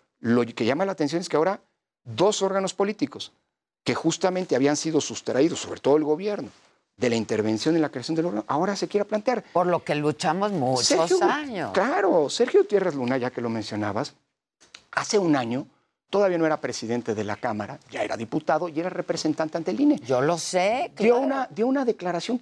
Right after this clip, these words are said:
Speaker 1: bien curiosa. Ahí está, ¿eh? No estoy inventando nada, periódico La Razón, en términos. "Como las cosas ya cambiaron", dijo entonces, eh, Sergio, "ya es hora de que volvamos a meter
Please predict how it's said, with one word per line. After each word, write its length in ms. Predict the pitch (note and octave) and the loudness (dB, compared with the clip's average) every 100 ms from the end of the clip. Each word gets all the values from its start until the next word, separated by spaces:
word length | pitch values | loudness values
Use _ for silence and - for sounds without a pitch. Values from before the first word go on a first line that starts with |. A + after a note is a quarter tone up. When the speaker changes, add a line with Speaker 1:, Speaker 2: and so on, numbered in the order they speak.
| - | -4
Speaker 1:
bien 180 | E3+ A3+ | -2 0
curiosa. 540 | A3+ F3+ E3+ D#3+ F#2+ - _ _ _ _ _ _ _ - | 2 2 2 0 -8 -14 _ _ _ _ _ _ _ -8
Ahí 220 | - A#2+ | -4 0
está, 260 | C3 - A#2 | 0 0 -2
¿eh? 120 | A2 | 2
No 100 | C3+ | 2
estoy 160 | C3+ C#3 | 2 2
inventando 440 | C3+ A#2+ B2 A#2 A2 | 2 2 0 0 0
nada, 400 | C#3+ F3+ F#3 F3 | 2 4 4 2
periódico 420 | A2+ B2 B2+ G#2+ | 0 2 2 0
La 140 | G2 | -4
Razón, 540 | A#2 A2+ - F#3+ G#3 - _ _ _ | -2 -2 2 2 0 -6 _ _ _
en 140 | A#2+ A#2+ | -4 -2
términos. 480 | A#2+ G#2 G2 - - _ _ _ _ | -2 -2 -6 -18 -20 _ _ _ _
"Como 220 | - C#3+ C#3+ | -2 2 2
las 160 | E3 | 0
cosas 340 | - D4+ A#3 - | -4 -4 -4 -2
ya 140 | - | -4
cambiaron", 760 | - D3+ A2 A2+ G2+ G#2 D#3 - _ _ | -2 -4 -2 -2 0 -2 -4 -6 _ _
dijo 360 | - G#2 - | -6 -4 -2
entonces, 600 | G#2+ G2+ G2+ G2+ F#2+ - _ _ _ | -4 -4 -4 -2 -4 -6 _ _ _
eh, 200 | G#2+ - - | -8 -6 -2
Sergio, 560 | - G2+ F#2 - G#2 - - _ _ - - _ _ _ _ _ | 0 0 -2 -4 -4 -4 -12 _ _ -20 -20 _ _ _ _ _
"ya 160 | - F3 | 0 0
es 180 | F#3+ - | -2 -2
hora 160 | F#3 | 0
de 120 | F3 D3+ | 0 -2
que 100 | B2+ | -2
volvamos 760 | B2 B2 C#3 C#3 C#3+ C#3 - | -2 0 0 0 -2 -4 -8
a 100 | - | -4
meter 440 | A#2 A2 B2+ B2 | -2 0 -2 -2